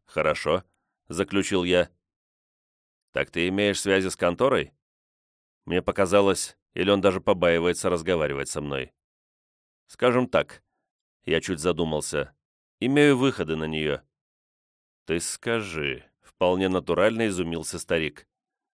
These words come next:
Разговор продлился недолго, около получаса. Собеседник хоть и был интересным человеком,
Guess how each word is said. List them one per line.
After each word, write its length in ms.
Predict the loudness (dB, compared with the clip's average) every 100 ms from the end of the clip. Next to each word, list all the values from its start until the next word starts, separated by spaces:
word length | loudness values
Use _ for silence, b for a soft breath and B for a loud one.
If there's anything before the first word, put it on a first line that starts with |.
| _ _ _ -4
Разговор 540 | -2 2 4 4 4
продлился 580 | 4 2 4 0 0 -2
недолго, 500 | 0 0 -2 -2 -2
около 320 | -2 0 0
получаса. 680 | 0 -2 -2 -2 -4 -6 -10 _ _ _ _ _ _ _
Собеседник 640 | -4 0 2 2 2 0 0
хоть 200 | 0 0
и 40 |
был 240 | 0 0
интересным 480 | 0 0 0 -2 -6
человеком, 640 | -4 -2 0 0 0 -4